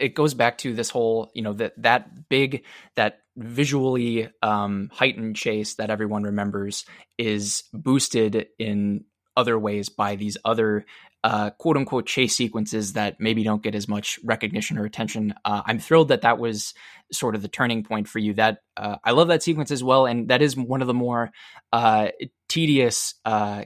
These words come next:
cat and mouse, um, sequences where we're afforded that because these,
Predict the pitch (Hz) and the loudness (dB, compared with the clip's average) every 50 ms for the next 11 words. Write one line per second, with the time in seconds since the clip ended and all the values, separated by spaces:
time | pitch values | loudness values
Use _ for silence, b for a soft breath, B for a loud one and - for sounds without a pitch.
0 | - - - 131 120 110 - 110 104 104 104 107 107 107 104 - - - - - | -12 -4 0 2 2 2 0 -2 -2 0 0 0 0 -2 -2 -4 -4 -4 -6 -8
1 | - b b b b _ - 113 110 107 101 101 98 98 98 98 90 - _ _ | -10 b b b b _ 2 4 6 6 6 4 2 0 -2 -6 -8 -10 _ _
2 | - - - - 110 104 - 107 104 - 113 107 101 107 104 107 104 101 101 101 | -10 -6 -4 -4 -4 -4 -6 -6 -6 -6 -6 -6 -4 -4 -2 0 0 0 0 -2
3 | - b b b b b b _ _ _ _ - 123 117 123 123 123 113 - - | -4 b b b b b b _ _ _ _ -8 -2 2 4 6 6 4 4 2
4 | 147 139 131 113 117 110 107 - 117 107 - 113 104 101 110 110 113 | 2 2 4 4 2 2 2 0 -2 -4 -4 -4 -4 -2 -2 -4 -4